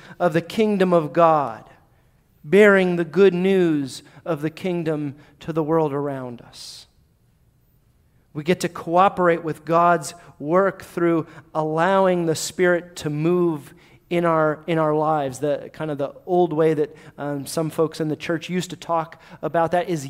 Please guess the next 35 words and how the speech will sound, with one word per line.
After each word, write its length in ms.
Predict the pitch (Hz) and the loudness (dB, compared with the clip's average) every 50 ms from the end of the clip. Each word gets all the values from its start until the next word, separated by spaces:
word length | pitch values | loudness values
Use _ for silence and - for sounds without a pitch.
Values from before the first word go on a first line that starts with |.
| 131 131 127 156 | -12 -10 -4 2
yielding 640 | 196 247 254 247 233 185 185 175 170 160 151 139 135 | 6 6 8 6 6 4 2 2 2 0 -4 -6 -8
to 160 | - - 175 | -8 -8 -6
the 140 | 160 147 - | -6 -6 -6
Spirit, 640 | - - - - 156 143 123 107 - _ - - _ _ _ _ _ _ _ _ _ _ _ _ _ _ _ _ _ _ _ _ - | -8 -10 -10 -10 -10 -10 -10 -10 -12 _ -20 -20 _ _ _ _ _ _ _ _ _ _ _ _ _ _ _ _ _ _ _ _ -8
allowing 600 | 170 175 196 208 240 247 240 226 214 208 180 - - - - | -4 0 2 2 4 4 4 4 4 2 0 -4 -6 -12 -8
the 80 | - 165 | -6 -4
Spirit 760 | - - - - - 220 214 208 196 190 202 - - - - | -4 -4 -4 -2 2 4 6 6 6 4 2 -6 -20 -14 -10
to 100 | - 160 | -10 -8
come 500 | - - - 208 202 202 196 190 175 - - - - | -6 -2 2 4 6 6 6 6 4 0 -4 -8 -6
and 160 | 165 170 160 | -6 -6 -4
to 100 | - 170 | -4 -4
move 560 | 165 170 180 208 214 214 208 196 185 180 156 - - - - | -2 2 4 4 6 6 6 6 4 4 0 -4 -12 -10 -6
and 200 | 156 165 160 165 | -4 -4 -4 -4
to 180 | - 156 151 151 - - _ _ _ _ - 131 | -6 -8 -8 -10 -12 -20 _ _ _ _ -14 -6
direct. 680 | 123 165 160 151 165 180 170 135 - - - - - - _ - - - | -2 -2 0 2 4 4 4 2 0 -8 -16 -18 -18 -20 _ -20 -16 -8
I 40 | - | -4
think 140 | 190 190 170 | -4 -2 0
about 220 | 160 170 170 165 | 2 4 4 4
it 80 | 165 165 | 4 2
maybe 360 | 165 165 170 160 165 165 165 | 2 0 0 2 2 0 2
as, 300 | 160 160 160 151 135 135 | 2 2 2 2 2 0
uh, 300 | 156 151 147 143 139 - | -2 0 0 -2 -2 -4
an 140 | - 147 156 | -6 -8 -6
actor 500 | - - 156 165 165 165 - 151 151 147 | -4 -2 0 -2 -2 -2 -4 -2 0 0
in 140 | 147 147 147 | 0 0 0
a, 300 | 147 143 143 143 143 147 | -2 -2 -4 -4 -6 -6
a 40 | 147 | -6
musical 540 | 147 160 175 185 175 156 160 - - 156 151 | -4 -2 0 0 0 0 -2 -4 -2 -2 -2
or, 360 | 147 143 143 143 143 143 147 | -2 0 -2 -2 -2 -2 -4
or 220 | 147 156 151 151 | -4 -2 -2 -2
a 80 | 147 139 | -2 -2
movie, 560 | 139 147 170 202 202 175 160 165 151 135 - - - 196 170 - | 0 0 2 2 2 0 0 -2 -2 -2 -6 -10 -18 -14 -8 -2
uh, 200 | 170 170 165 160 | 0 2 2 2
that 180 | 151 175 165 | 2 2 2
is 180 | 175 165 - | 0 0 -2